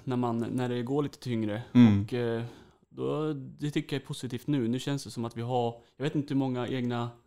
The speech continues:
Speaker 1: talanger eller egna produkter vi har nu i laget, men
Speaker 2: Tolv Sundsvallskillar
Speaker 1: Ja.
Speaker 2: med dig nu.
Speaker 1: Precis,
Speaker 2: Jag
Speaker 1: och, eh,
Speaker 2: så jag sa elva förut, förra gången, men jag reviderar till tolv. Och nu blir det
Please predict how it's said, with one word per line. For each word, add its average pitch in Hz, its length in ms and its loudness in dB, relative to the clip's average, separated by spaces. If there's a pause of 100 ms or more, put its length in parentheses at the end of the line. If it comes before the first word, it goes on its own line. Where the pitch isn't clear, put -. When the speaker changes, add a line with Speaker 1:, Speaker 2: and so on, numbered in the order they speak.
(240)
Speaker 1:
talanger 131 360 2
eller 123 140 0
egna 127 340 2
produkter 123 420 -4
vi 113 60 -4
har 147 200 0
nu 117 80 0
i 110 40 0
laget, 107 360 -2
men 110 260 -2 (160)
Speaker 2:
Tolv 165 260 6
Sundsvallskillar 143 800 6
Speaker 1:
Ja. 143 180 -2 (400)
Speaker 2:
med 135 160 8
dig 135 180 10
nu. 117 280 10 (120)
Speaker 1:
Precis, 117 540 -6
Speaker 2:
Jag 135 100 6 (140)
Speaker 1:
och, - 60 -6
eh, 107 180 -4
Speaker 2:
så 117 160 2
jag 139 180 8
sa 139 100 6
elva 135 300 8
förut, 127 600 4 (100)
förra 135 240 4
gången, 113 320 6
men 120 360 8
jag 120 380 4
reviderar 127 420 6
till 113 120 -2
tolv. 110 520 0 (640)
Och - 340 -2 (480)
nu 135 240 10
blir 131 140 6
det 127 160 6